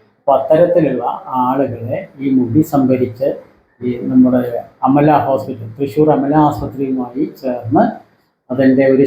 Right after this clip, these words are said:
ശേഖരണം ഇപ്പോൾ തന്നെ അത് കുറേ പേര് നമുക്ക് തന്ന് റെഡിയായി ഇരിക്കുന്നുണ്ട്.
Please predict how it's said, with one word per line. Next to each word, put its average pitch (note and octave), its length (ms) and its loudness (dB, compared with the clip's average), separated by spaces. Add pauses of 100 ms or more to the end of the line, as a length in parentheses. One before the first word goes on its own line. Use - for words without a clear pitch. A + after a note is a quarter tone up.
ശേഖരണം B2 480 0 (200)
ഇപ്പോൾ C#3 220 -4
തന്നെ C#3+ 180 2
അത് D3+ 120 4
കുറേ D3 180 4 (100)
പേര് D#3 220 4
നമുക്ക് D3+ 320 0
തന്ന് D3+ 280 2 (300)
റെഡിയായി D#3 380 2
ഇരിക്കുന്നുണ്ട്. D#3 500 2